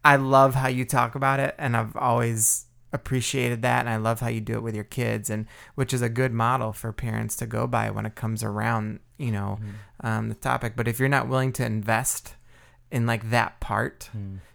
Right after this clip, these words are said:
Speaker 1: you know, then I do think it, it's more detrimental than helpful.
Speaker 2: Yeah, and I think that's, like, my big thing with almost any, you know, I think Santa has more, because culturally,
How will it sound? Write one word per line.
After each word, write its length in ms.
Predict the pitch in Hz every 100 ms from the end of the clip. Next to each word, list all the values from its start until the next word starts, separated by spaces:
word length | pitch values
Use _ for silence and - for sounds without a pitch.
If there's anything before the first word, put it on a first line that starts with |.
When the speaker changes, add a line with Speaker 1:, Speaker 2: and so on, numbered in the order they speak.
| -
Speaker 1:
you 120 | 131 120
know, 160 | 117
then 260 | 117 117 -
I 120 | 117
do 180 | 113 151
think 260 | 196 143 110
it, 160 | 104 - - - _ _ - - - -
it's 180 | 127 -
more 180 | 131 120
detrimental 640 | 120 117 110 113 110 104
than 120 | 98
helpful. 400 | 98 98 - - 139 - - - -
Speaker 2:
Yeah, 140 | 180 180
and 100 | 185
I 60 |
think 180 | 185 233
that's, 220 | 151 131 123
like, 200 | 110 107
my 200 | 98 98
big 220 | 98 87
thing 560 | - 98 90 85 82 - - -
with 300 | 98 - - - - -
almost 440 | 196 285 - - - - -
any, 300 | - 160 101 - - - 101
you 180 | 135
know, 80 | 143
I 60 | 131
think 160 | 135
Santa 400 | - 131 123 117
has 260 | 101 101 95
more, 220 | 98 90
because 360 | 101 - 104 90
culturally, 800 | - 107 - 95 90 87 87 85